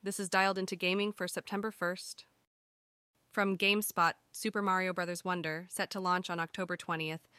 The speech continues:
will introduce Princess Daisy as a playable character for the first time in a mainline Mario game.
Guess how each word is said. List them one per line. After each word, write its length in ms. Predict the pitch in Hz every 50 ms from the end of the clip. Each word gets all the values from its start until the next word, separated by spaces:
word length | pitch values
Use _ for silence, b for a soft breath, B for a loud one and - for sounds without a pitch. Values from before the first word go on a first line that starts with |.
| B B B B B
will 120 | - 208 -
introduce 480 | 196 233 240 - 269 233 247 247 -
Princess 400 | - - 220 214 - 214 202 -
Daisy 580 | - - 190 190 202 202 - 220 220 226 226 - _
as 140 | - 180 175
a 40 | 175
playable 520 | 170 - - - 208 214 220 214 226 233
character 580 | - - 208 180 175 175 - - 165 160 160 170
for 140 | _ - 180
the 100 | 170 170
first 380 | 160 - - 214 240 240 - -
time 400 | - 190 170 160 156 156 160 165 b b b b b b
in 100 | - 190
a 60 | 196
mainline 480 | 185 185 185 196 202 196 185 185 185 180
Mario 380 | 180 175 170 165 165 160 156 160
game. 380 | 156 160 151 151 151 160 170